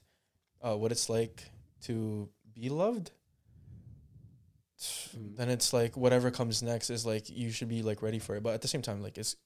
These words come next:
Speaker 1: both people. It's, a relationship is two people.
Speaker 2: Yeah.
Speaker 1: So it could be the right time for you, but not for them.
Speaker 2: Mm-hmm.
Speaker 1: So
Speaker 2: Ooh.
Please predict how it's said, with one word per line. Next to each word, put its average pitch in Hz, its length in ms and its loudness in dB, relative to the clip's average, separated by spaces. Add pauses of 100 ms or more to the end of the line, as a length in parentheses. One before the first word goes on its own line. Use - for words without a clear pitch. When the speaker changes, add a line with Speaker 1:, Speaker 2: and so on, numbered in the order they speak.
Speaker 1:
both 139 320 -2
people. 113 400 0
It's, - 240 2 (400)
a - 40 -2
relationship 135 340 6
is 110 120 0
two 123 120 0
people. 117 500 -2
Speaker 2:
Yeah. 104 180 4 (320)
Speaker 1:
So 113 460 6 (100)
it 123 100 2
could 147 120 4
be 143 60 8
the 135 100 10
right 127 120 8
time 127 120 4
for 123 120 0
you, 123 80 6
but 120 120 4
not 107 120 0
for 107 100 -2
them. 107 200 0 (460)
Speaker 2:
Mm-hmm. 107 320 6 (160)
Speaker 1:
So 110 560 6 (380)
Speaker 2:
Ooh. 104 200 -14